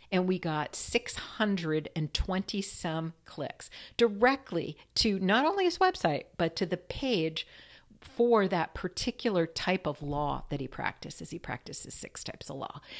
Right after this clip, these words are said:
So these particular ads were going to two different types of law. And those clicks, s-, over six hundred legitimate clicks through to get more information from people that are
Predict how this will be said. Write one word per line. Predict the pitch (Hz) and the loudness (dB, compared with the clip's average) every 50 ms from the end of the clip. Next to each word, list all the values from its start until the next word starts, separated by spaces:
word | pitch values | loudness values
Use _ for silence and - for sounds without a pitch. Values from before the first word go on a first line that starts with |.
| - - - - | -14 -14 -14 -6
So | - - - - 202 180 180 180 175 - - - - | -2 2 6 8 8 10 8 8 6 2 -2 -8 -8
these | 165 165 202 233 226 | -4 -2 0 0 0
particular | - - 254 - - - 196 170 160 - - | 2 0 -2 -2 0 -2 0 0 0 2 2
ads | 165 165 165 160 156 147 - | 2 2 2 2 0 -2 -4
were | 143 143 | -6 -6
going | - 165 160 156 151 151 | -2 -2 -2 0 -2 -2
to | - - 156 | -4 -6 -6
two | - - - - 196 175 | -4 -4 -2 -2 0 0
different | 156 165 147 - - - - - | 0 0 -2 -2 -4 -12 -10 -10
types | - - - - - | -10 -10 -10 -10 -10
of | - 131 | -10 -8
law. | 135 139 - - - - _ _ _ - - - - - - | -8 -8 -10 -10 -12 -14 _ _ _ -20 -20 -18 -18 -8 -2
And | - 175 175 170 165 160 139 | 0 0 2 2 0 2 4
those | 170 175 180 185 190 185 185 - - - _ | 4 6 6 6 4 4 2 0 -6 -8 _
clicks, | - - - 202 180 151 - - - - - - | -12 -8 -4 -2 0 0 -2 -4 -8 -12 -12 -8
s-, | - - - - - - | -4 -2 -2 -2 2 6
over | 202 220 233 196 233 220 | 6 6 6 6 4 2
six | - - - - - 240 233 - - - - | 2 2 2 2 2 2 0 -2 -2 -6 -6
hundred | - - - - - 220 220 220 220 196 185 151 131 - - - - _ _ _ _ - - - - - - | -8 -10 -12 -6 -4 0 0 0 0 0 -2 -2 -4 -4 -6 -10 -14 _ _ _ _ -20 -20 -20 -20 -14 -2
legitimate | - 190 202 196 202 - 214 220 233 254 220 185 175 - - - | 4 4 4 4 4 6 8 8 8 8 6 4 4 2 0 -6
clicks | - - - 220 196 151 - - - - - 180 _ _ _ _ _ | -8 -2 0 2 2 2 0 -4 -8 -10 -10 -10 _ _ _ _ _
through | - - 214 202 220 208 170 147 139 147 151 - - - _ - - _ _ - | -14 -8 -2 2 4 4 6 4 2 0 -4 -6 -12 -20 _ -20 -20 _ _ -4
to | - 180 | -4 -4
get | 156 - 220 226 220 214 | 2 4 6 6 6 4
more | 226 220 | 2 0
information | 214 208 - 208 196 196 196 185 - - 165 160 165 | 0 0 0 0 0 0 0 0 0 -2 -4 -4 -4
from | - - 175 170 165 | -4 -4 -4 -4 -4
people | - - - - 214 202 202 - 190 170 160 - - - | -6 -10 -10 -4 -4 -4 -2 0 0 -2 -2 -2 -8 -6
that | - 156 151 151 147 147 - - _ _ - | -4 -2 0 0 0 -2 -4 -8 _ _ -4
are | 160 160 160 151 147 143 - | -2 0 0 0 0 -2 -4